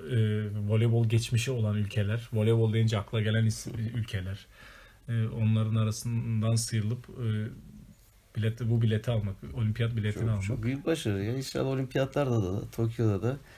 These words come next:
Speaker 2: aynı başarıyı gösterirler yani. Çünkü iyi bir şey yakalayınca, iyi bir hava yakalayınca gidiyorlar yani. O kızlarda o var yani. O havayı yakaladıktan sonra, çünkü burada da ilk maçta Almanya'ya yenildiler işte bizimkiler falan ama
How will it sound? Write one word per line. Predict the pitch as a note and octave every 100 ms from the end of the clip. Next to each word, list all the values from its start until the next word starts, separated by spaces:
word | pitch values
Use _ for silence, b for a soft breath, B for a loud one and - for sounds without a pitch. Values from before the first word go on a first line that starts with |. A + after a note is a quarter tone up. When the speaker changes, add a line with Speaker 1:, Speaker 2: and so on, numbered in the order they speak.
| B
Speaker 2:
aynı | - A#2+ A#2+
başarıyı | A2+ G#2 G#2 A2+ A#2
gösterirler | A#2 A#2 B2 A#2+ C3
yani. | C3 G2+
Çünkü | A2+ B2 G2+ - - -
iyi | D#4+ E4+
bir | F#3+
şey | C#3+ - - E3+
yakalayınca, | C#3+ A2+ C#3 D3 F3 A#2 G#2+ B2+ B B -
iyi | D#3+ F3
bir | E3
hava | C3 B2
yakalayınca | C#3 B2 B2 B2+ B2
gidiyorlar | A#2 A2 A#2 F2+ D2+
yani. | E2 E2 F2 F2 b b - -
O | G2+ F#2+
kızlarda | - A2+ A#2+ A#2
o | B2 A2+
var | E2+
yani. | D#2+ E2 F2+
O | A2 C3+
havayı | C3 A2+ G#2 G2+
yakaladıktan | C3 B2+ A#2+ A2+ A2+ A#2
sonra, | A2+
çünkü | A#2 A#2+ B B B -
burada | C#3+ D3+
da | C3+
ilk | B2 A#2
maçta | B2 A#2+ A#2 - B2 B2 - - -
Almanya'ya | B2 B2 B2 A#2+ A2 A2+
yenildiler | A2 A2+ A2+ G2+ F#2 F2+ D#2+
işte | - E2
bizimkiler | E2+ E2+ E2+ - F#2 F#2+
falan | - F3
ama | B3+ A3